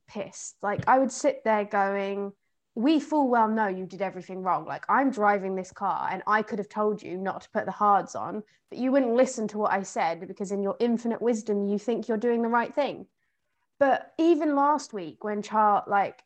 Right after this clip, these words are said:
Charles made that mistake, I don't believe it was fully his mistake, yet he had to take responsibility for it. I think the drivers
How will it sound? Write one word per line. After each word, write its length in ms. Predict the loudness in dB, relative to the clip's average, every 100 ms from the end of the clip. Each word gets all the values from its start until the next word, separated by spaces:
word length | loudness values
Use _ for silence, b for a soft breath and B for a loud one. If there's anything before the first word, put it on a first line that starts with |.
| -14
Charles 340 | -2 0 0
made 220 | 0 0 0
that 140 | -2
mistake, 600 | -6 -8 -6 -6 -8 -14 _ _ 2
I 60 |
don't 180 | 2 4
believe 280 | 4 4 4
it 60 | 0
was 120 | -2
fully 260 | 0 2
his 140 | 0 -2
mistake, 440 | -6 -2 -2 -2
yet 180 | -6 -4
he 140 | -4
had 160 | -4 -4
to 80 | -4
take 200 | -6 -6
responsibility 680 | -8 -10 -6 -4 -4 -6 -10
for 300 | -10 -10 -8
it. 100 | -4
I 120 | -2
think 240 | -2 -2
the 80 | -2
drivers 720 | 2 4 6 4 0 -2 -4